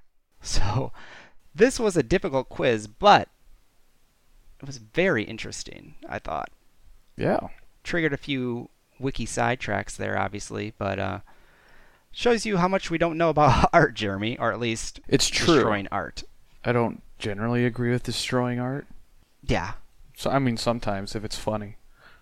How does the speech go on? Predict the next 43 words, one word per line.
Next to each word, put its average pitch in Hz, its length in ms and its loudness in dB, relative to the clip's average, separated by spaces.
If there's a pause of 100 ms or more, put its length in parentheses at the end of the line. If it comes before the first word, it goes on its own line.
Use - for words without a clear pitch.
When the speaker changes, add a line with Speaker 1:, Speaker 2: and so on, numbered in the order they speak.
(120)
Speaker 2:
but, 107 380 4
<laughs> - 40 -4
or 117 220 6
if 107 240 0
the 117 120 0
destruction 110 680 0
is - 240 -4
part 147 300 2
of 101 140 0
the 110 180 -6
art, 104 360 -2 (300)
like 104 200 -2
it's 98 100 -8
performance 113 600 -2
art 85 220 -2
or - 60 -6
something - 340 -6
like - 180 -12
that, 69 200 -8 (460)
then 95 340 -2 (240)
sure. - 380 -6 (500)
But, 95 340 -2
uh, 87 240 -6 (560)
but - 300 -4
yeah, 65 220 -4
I, - 160 -2 (140)
I - 80 2
don't - 200 -4
know - 160 -6
these - 200 -8
things. - 320 -12 (120)
Speaker 1:
Nor 139 140 -4
do 113 160 -2
I. 55 320 -2 (100)
Speaker 2:
I'm 113 140 -6
going 104 320 -2
way 101 160 0
too 101 180 -6
far 104 240 2
down 95 180 -2
a 95 40 -8
rabbit 87 280 -4
hole. - 260 -10